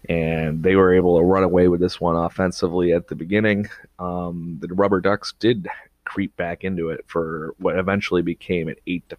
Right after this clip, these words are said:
five victory. We might as well dive into that s-, box score a little bit, seeing, you know, it's the last minor league game of the year, and that's what we kinda tend to focus on a little bit here as the Baby Birds continue to rake in runs,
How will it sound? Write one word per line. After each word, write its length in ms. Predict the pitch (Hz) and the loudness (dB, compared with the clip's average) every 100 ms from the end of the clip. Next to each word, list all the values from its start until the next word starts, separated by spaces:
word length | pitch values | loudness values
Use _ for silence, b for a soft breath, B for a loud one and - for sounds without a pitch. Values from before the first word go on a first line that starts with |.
| - | -6
five 360 | 82 76 - - | -6 -6 -10 -8
victory. 500 | 101 101 - 90 - - B B B B - | -6 -4 -2 -4 -4 -14 B B B B -6
We 100 | 110 | 0
might 200 | 104 104 | 0 2
as 60 | |
well 80 | 101 | 0
dive 320 | 85 92 92 | 2 2 2
into 240 | 90 95 92 | 0 2 2
that 180 | 85 | 2
s-, 220 | 64 - - | -2 -8 -12
box 300 | - 98 104 | -2 -2 -2
score 380 | - - 87 95 | -6 0 2 4
a 40 | 92 | 4
little 240 | 92 95 | 2 2
bit, 200 | 104 120 | 0 0
seeing, 340 | - 101 98 98 | -2 -4 -4 -4
you 100 | 110 | -4
know, 220 | 101 107 | -4 -4
it's 160 | 110 - | -4 -4
the 120 | 90 | -4
last 540 | 80 87 101 113 - | -4 -4 -4 -4 -4
minor 280 | 92 98 92 | -2 0 0
league 200 | 98 92 | -2 -4
game 300 | 90 101 104 | -4 -2 -2
of 100 | 98 | -2
the 100 | 95 | -2
year, 320 | 95 117 135 | -2 -2 0
and 100 | 101 | 0
that's 200 | 110 - | 0 0
what 180 | 127 - | -2 -2
we 220 | 110 135 | -4 -6
kinda 260 | - 131 127 | -4 -4 -4
tend 200 | 127 127 | -4 -8
to 60 | |
focus 420 | - 127 - 120 101 | -2 -4 -2 -8 -4
on 120 | 90 | -4
a 60 | 76 | -4
little 300 | 90 95 87 | 0 0 0
bit 180 | 90 | -2
here 220 | 95 92 92 | -2 0 0
as 100 | - | -2
the 80 | |
Baby 300 | 80 87 92 | -4 0 2
Birds 320 | 87 90 87 - | 2 0 -2 -6
continue 480 | 87 - 101 92 | -12 -6 -4 -4
to 100 | - | -6
rake 340 | 80 87 98 - | -6 -4 -2 -2
in 160 | 101 | -2
runs, 440 | 85 92 107 98 | 0 0 0 -2